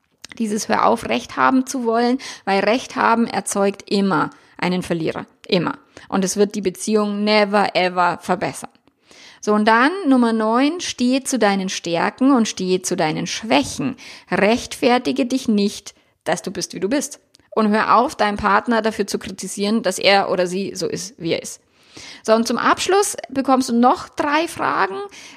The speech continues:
ähm, die, die mir der Sebastians gerade die Tage auch mit auf den Weg gegeben hat. So, die jedem, in jedem Konflikt funktionieren die, wenn beide Partner bereit sind, den Konflikt lösen zu wollen. Also wenn's nur ums Recht haben geht, dann wird's nicht funktionieren.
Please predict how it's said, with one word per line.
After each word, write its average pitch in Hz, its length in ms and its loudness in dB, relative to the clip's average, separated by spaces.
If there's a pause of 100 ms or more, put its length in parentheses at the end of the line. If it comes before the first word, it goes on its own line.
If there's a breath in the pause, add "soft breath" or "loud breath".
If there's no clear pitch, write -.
ähm, 247 440 2
die, 247 520 -6
die 233 200 -4
mir 226 140 2
der 196 140 0
Sebastians 294 720 0
gerade 254 320 2
die 226 120 -4
Tage 226 440 0
auch - 140 -2
mit 277 220 2
auf 240 160 -2
den 214 200 -2
Weg 285 180 -4
gegeben 262 460 0
hat. 254 140 0 (340 loud breath)
So, 240 260 6 (1000)
die 233 480 -8
jedem, 240 580 2
in 233 200 2
jedem 269 260 0
Konflikt 254 500 0
funktionieren 226 720 2
die, 175 160 -8
wenn 185 200 -4
beide 240 400 2
Partner 262 460 2
bereit 214 460 0
sind, 226 280 0 (260 loud breath)
den 208 100 0
Konflikt 226 460 -2
lösen 226 400 6
zu 190 180 -2
wollen. - 260 -8
Also 185 180 -6
wenn's 202 180 -2
nur 226 80 2
ums 220 140 0
Recht 233 220 2
haben 247 260 2
geht, 226 220 0
dann 202 160 -2
wird's 202 220 -2
nicht 262 200 2
funktionieren. 226 640 0